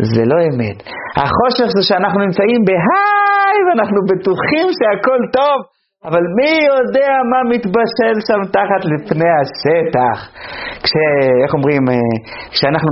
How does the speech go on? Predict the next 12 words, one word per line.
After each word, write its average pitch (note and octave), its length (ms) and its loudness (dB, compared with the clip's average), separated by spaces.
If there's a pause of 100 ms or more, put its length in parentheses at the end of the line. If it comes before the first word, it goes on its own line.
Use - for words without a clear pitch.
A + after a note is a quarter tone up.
מרגישים C#3 320 -2 (160)
רגוע G3+ 260 0 (120)
ברצועה, A#2 600 -2 (420)
הכל - 260 0 (120)
בסדר, F#3 540 0 (400)
אז A#2+ 200 -4
אנחנו A#2+ 260 -2
צריכים - 200 -2
לדעת C3 420 0
שאז B2+ 260 0 (140)
חופרים, A#2 460 -2
חופרים. G2+ 540 -2